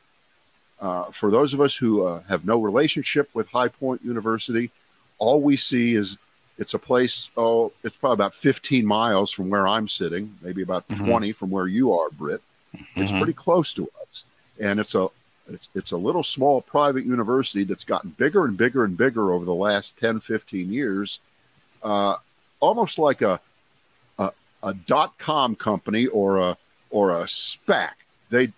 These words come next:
Speaker 1: the money just keeps flowing in, and they just keep building shit and buying up land and adding professors and,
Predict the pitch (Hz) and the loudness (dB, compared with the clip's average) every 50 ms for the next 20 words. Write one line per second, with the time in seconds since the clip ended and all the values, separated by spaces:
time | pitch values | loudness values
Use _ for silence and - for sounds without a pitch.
0 | - - - 123 104 98 113 180 240 247 240 165 180 165 - - - 135 113 - | -6 -2 0 0 0 2 0 0 2 0 0 0 -2 -2 -2 0 0 0 0 0
1 | - - - 143 135 123 110 110 113 151 185 180 147 120 107 202 190 185 180 - | -6 -4 0 2 2 4 4 4 2 2 2 2 2 2 2 2 2 0 -2 0
2 | - 160 131 90 - - 139 175 208 190 170 156 - - - 151 160 - - - | 0 0 0 0 0 0 2 2 2 2 0 -2 -2 0 2 2 2 2 0 -6
3 | - - - - - - - - 123 117 113 110 104 107 104 - - - - 131 | -16 -20 -20 -20 -20 -20 -6 0 2 2 2 2 0 -2 -6 -8 -14 -2 0 2
4 | 143 170 185 185 156 160 160 - - 107 117 123 110 92 87 92 110 117 120 - | 4 4 4 4 2 0 -2 -2 -2 0 0 2 2 0 0 -2 -2 -4 -6 -12
5 | - _ _ _ _ _ _ - 113 110 110 107 104 101 95 - - _ _ - | -20 _ _ _ _ _ _ -4 -2 0 0 0 0 -2 -6 -10 -16 _ _ -4
6 | - 135 151 185 208 180 156 - - 151 - - 139 131 - - 147 147 160 156 | -2 0 0 0 -2 -4 -4 -4 -4 -2 0 2 2 2 2 0 -2 -2 -2 -2
7 | 143 123 123 98 95 | 0 0 0 0 -2